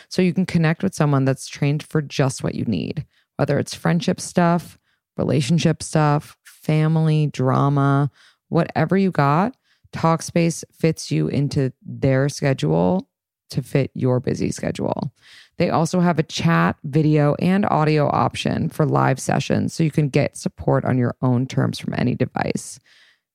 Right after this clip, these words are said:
Basically, you know, you're texting all day. Wouldn't it be nice if you could text with a therapist too, instead of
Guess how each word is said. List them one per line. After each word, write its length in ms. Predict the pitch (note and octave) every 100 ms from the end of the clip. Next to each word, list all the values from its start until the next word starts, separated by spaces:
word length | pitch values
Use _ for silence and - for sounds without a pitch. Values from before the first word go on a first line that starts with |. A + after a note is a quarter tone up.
| _
Basically, 840 | D#3 E3 G3+ - F3+ E3+ E3 - -
you 100 | D#3
know, 300 | C#3+ C3+ C3
you're 160 | - C3
texting 500 | - A3+ - - D#3
all 140 | D3
day. 480 | C#3 E3 E3 C3+ G2 -
Wouldn't 240 | D#3+ F#3+
it 60 | G3+
be 120 | F3
nice 320 | D3+ C#3 -
if 100 | -
you 120 | D3+
could 140 | - -
text 300 | - D3 -
with 200 | D3 -
a 80 | D3
therapist 800 | - - - - - G3 F#3+ -
too, 440 | - - - A3 A3+ _ _ -
instead 340 | E3 - D3+
of 300 | C#3+ C#3+ -